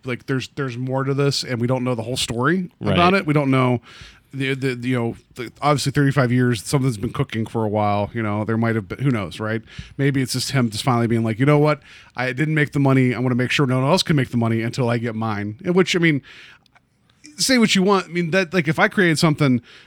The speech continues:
Speaker 1: that I'd only made, like, you know, nine thousand dollars on at the time or whatever, and, and it went on to become a big thing, I think I'd be a little frustrated with it too, you know,
Speaker 2: Yeah.
Speaker 1: 'cause I'm trying to think of, like, what would, there, there, well, I mean, look at comics. There's a number of different, um,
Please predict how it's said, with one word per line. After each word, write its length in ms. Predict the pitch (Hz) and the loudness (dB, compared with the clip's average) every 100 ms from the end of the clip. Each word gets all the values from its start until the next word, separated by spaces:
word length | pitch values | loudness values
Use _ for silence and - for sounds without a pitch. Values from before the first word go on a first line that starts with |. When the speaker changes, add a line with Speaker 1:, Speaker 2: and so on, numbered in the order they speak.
| _ | _
Speaker 1:
that 140 | 151 151 | 0 2
I'd 240 | 160 139 113 - | 2 0 -14 -12
only 240 | 151 151 147 | -4 0 2
made, 200 | 143 143 | 2 2
like, 240 | 135 127 | 0 -2
you 60 | 135 | 0
know, 100 | 123 | 0
nine 220 | 131 135 | 2 2
thousand 300 | 139 127 120 | 2 0 0
dollars 300 | 123 123 127 | 0 2 0
on 120 | 123 | -2
at 80 | 113 | -4
the 80 | - | -4
time 180 | 120 113 | -4 -2
or 60 | |
whatever, 440 | 113 113 110 113 113 | 0 -2 -2 -4 -4
and, 520 | 120 113 110 110 - | -4 -2 -4 -6 -8
and 120 | 120 | -6
it 40 | 117 | -4
went 160 | 117 | -2
on 120 | 113 110 | -2 -4
to 60 | |
become 260 | 104 - 117 | -6 -4 -4
a 40 | |
big 260 | 98 113 - | -4 -8 -6
thing, 340 | 143 123 117 - - - - - | -4 -2 -2 -6 -16 -20 -20 -6
I 120 | 147 | -2
think 200 | 151 151 | 0 0
I'd 140 | 123 107 | -2 -2
be 80 | |
a 60 | 120 | -2
little 320 | 113 110 107 - | -2 -2 -6 -6
frustrated 460 | 131 110 120 107 | -6 -4 -4 -4
with 140 | 101 - | -4 -8
it 80 | |
too, 300 | - 104 - - | -8 -6 -6 -8
you 100 | - | -4
know, 100 | 110 | -2
Speaker 2:
Yeah. 120 | 110 | 0
Speaker 1:
'cause 80 | 120 | 2
I'm 100 | 151 | 0
trying 200 | 147 175 | 2 0
to 40 | 147 | 2
think 160 | 143 | -2
of, 60 | 127 | -2
like, 120 | 135 | -2
what 180 | 135 131 | -2 -4
would, 240 | 131 139 - - - | -6 -12 -16 -20 -16
there, 300 | 156 180 202 | 0 2 4
there, 300 | 175 202 214 | 4 2 4
well, 320 | 180 165 139 113 | 2 0 0 0
I 40 | |
mean, 200 | 139 110 | -2 -2
look 120 | 160 147 | -2 -2
at 80 | |
comics. 420 | - 139 123 113 - | 0 -2 -2 -4 -2
There's 160 | 143 | 0
a 60 | 135 | 2
number 520 | 123 127 147 139 123 | 4 4 4 4 2
of 140 | 117 | 2
different, 480 | 107 131 127 117 110 - - - _ - | 0 0 0 -2 -2 -8 -20 -20 _ -8
um, 460 | 117 110 107 104 | -4 -2 -2 -4